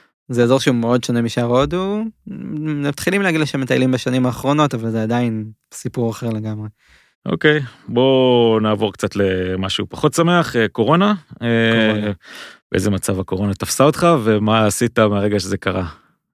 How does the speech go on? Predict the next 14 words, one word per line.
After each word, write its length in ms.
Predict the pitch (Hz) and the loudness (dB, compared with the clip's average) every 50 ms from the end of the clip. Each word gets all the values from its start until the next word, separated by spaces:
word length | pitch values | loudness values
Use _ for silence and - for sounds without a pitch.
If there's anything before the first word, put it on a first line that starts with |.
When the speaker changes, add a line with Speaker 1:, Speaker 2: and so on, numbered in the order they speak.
| - | -8
Speaker 2:
אה, 60 | 98 98 92 95 95 95 95 92 92 90 90 95 92 - _ _ _ _ | -6 -4 -4 -2 -4 -4 -6 -6 -6 -6 -8 -10 -12 -14 _ _ _ _
Speaker 1:
אה, 760 | 127 123 120 117 117 113 113 110 110 110 107 107 107 107 107 110 - - | 0 2 2 2 0 0 -2 -2 -2 -4 -4 -4 -4 -4 -6 -8 -8 -10
הקורונה 300 | - 110 - 127 143 175 | -10 -2 2 2 4 4
תפסה 240 | 165 139 - - 135 | 2 0 -2 0 0
אותי 140 | 139 131 127 | 0 2 0
בשיא. 340 | 117 107 - - 117 113 131 - _ _ _ _ _ _ _ | -2 -2 -2 -4 -4 -6 -6 -10 _ _ _ _ _ _ _
Speaker 2:
מהמם. 120 | 110 110 117 | -2 0 0
Speaker 1:
כלומר, 140 | 117 113 113 | 0 0 0
מבחינתי 480 | 113 113 - - 117 113 107 - 123 117 | -2 -4 -4 -6 -6 -6 -2 0 0 2
העסק, 420 | 117 120 117 - - 117 - - | 2 0 0 -2 -4 -4 -4 -2
אה, 300 | 117 110 110 107 107 110 - | -2 -2 -2 -2 -2 -4 -4
הלך 300 | - 123 127 135 - - 131 | -2 0 0 0 0 0 0
והתפתח, 680 | 127 117 - - - - - 131 135 135 139 - - 120 | -2 -2 -4 -10 -10 -2 0 2 2 2 0 -2 -6 -8
ו-, 720 | 113 110 110 107 107 107 104 104 104 104 104 107 101 104 | -6 -6 -4 -4 -2 -4 -4 -4 -4 -6 -6 -6 -6 -8